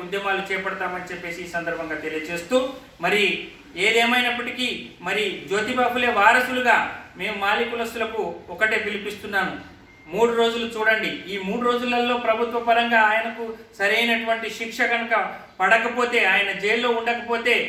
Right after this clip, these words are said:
మరి మాలి సంఘ పరంగా మనం పెద్ద ఎత్తున ఉద్యమించాలని చెప్పేసి ప్రతి మండల కేంద్రంలో ఉన్నటువంటి పోలీస్ స్టేషన్లలో వెళ్ళి ఆయనకు వ్యతిరేకంగా ఫిర్యాదు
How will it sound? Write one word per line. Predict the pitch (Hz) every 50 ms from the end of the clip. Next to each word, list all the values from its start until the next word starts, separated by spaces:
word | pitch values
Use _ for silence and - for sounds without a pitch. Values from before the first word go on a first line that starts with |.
| - - - - - 185
మరి | 185 202 214 208 170 156 - - - - - 170 175
మాలి | 185 214 240 254 240 240
సంఘ | 240 233 233 233
పరంగా | 233 226 233 226 226 226 220 214 220 - - - - - 185
మనం | 190 190 185 180 190
పెద్ద | 202 202 - 247 247 240
ఎత్తున | 233 233 240 233 226 220 - - - - - - - 175
ఉద్యమించాలని | 180 175 247 247 247 254 240 233 233 220 214 220 220 220 220
చెప్పేసి | 208 - 214 214 214 208 208 - 196
ప్రతి | - 202 - 254 247 220 202
మండల | 202 202 202 240 247 254 247 254
కేంద్రంలో | 254 247 240 240 240 240 247 233 202 - - - - - - - 247
ఉన్నటువంటి | 226 233 226 226 226 233 226 220 202 190
పోలీస్ | 208 214 240 247 240 -
స్టేషన్లలో | 254 240 233 240 240 233 233 233 233 226 220 208 214
వెళ్ళి | 220 233 240 226 196 - - - - - - - 160
ఆయనకు | 185 208 220 220 214 208 196 202
వ్యతిరేకంగా | - 254 240 240 240 233 240 240 233 226 202 - 214
ఫిర్యాదు | 214 233 247 254 254 254